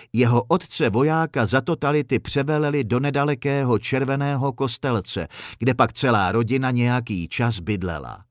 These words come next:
A přímo z České Čermné pocházeli předci jeho současné manželky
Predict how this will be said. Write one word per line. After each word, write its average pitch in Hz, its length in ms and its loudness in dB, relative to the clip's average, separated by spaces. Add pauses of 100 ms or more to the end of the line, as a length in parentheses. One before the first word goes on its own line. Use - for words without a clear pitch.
(480)
A 117 100 2
přímo 247 400 2
z - 40 -2
České 196 560 0
Čermné 113 760 2
pocházeli 175 640 2
předci - 580 -2
jeho 147 300 2
současné 160 800 -2
manželky 135 680 0